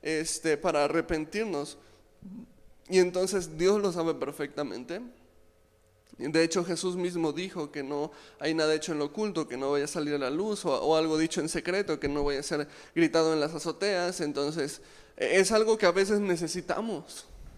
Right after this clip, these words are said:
Y es duro cuando las cosas tienen que salir a la luz, pero a veces así tiene que ser. Y entonces, si aún no hay arrepentimiento,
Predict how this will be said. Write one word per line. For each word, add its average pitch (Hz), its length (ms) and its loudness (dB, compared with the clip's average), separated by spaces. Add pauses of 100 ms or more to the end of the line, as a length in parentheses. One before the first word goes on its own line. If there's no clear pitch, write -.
(280)
Y 175 260 -2
es 175 220 2
duro 208 460 2
cuando 151 220 2
las 147 160 0
cosas 175 280 -2
tienen 175 280 0
que 170 100 -4
salir 160 300 0
a 151 80 2
la 139 100 2
luz, 208 300 0
pero 165 140 2
a 156 40 2
veces 185 340 -4 (340)
así 220 340 0
tiene 180 300 0
que 147 140 -4
ser. - 360 -8 (960)
Y 208 100 4
entonces, 247 440 6 (100)
si 226 260 2
aún 269 360 4
no 277 140 4
hay 269 140 2
arrepentimiento, 220 1300 2